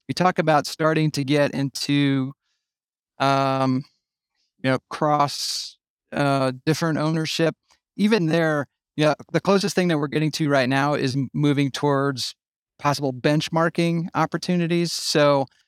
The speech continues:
um, and again, we're, we're not quite to the critical mass that we need for that, but so being able to provide,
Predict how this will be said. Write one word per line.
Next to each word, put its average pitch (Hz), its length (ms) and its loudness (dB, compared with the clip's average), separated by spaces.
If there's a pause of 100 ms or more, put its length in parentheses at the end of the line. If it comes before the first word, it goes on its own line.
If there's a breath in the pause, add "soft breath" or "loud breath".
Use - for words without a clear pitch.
(180)
um, 135 560 0
and 143 120 0
again, 151 240 2
we're, 147 160 -4
we're 147 160 -4
not 185 200 0
quite 180 280 0
to 170 80 -4
the 151 100 0
critical 156 320 0
mass 143 300 2
that 139 100 -2
we 143 100 -2
need 147 220 0
for 165 100 -4
that, 151 300 2
but 135 260 0
so 143 200 -2
being 147 260 2
able 143 220 0
to - 80 -16
provide, 139 580 2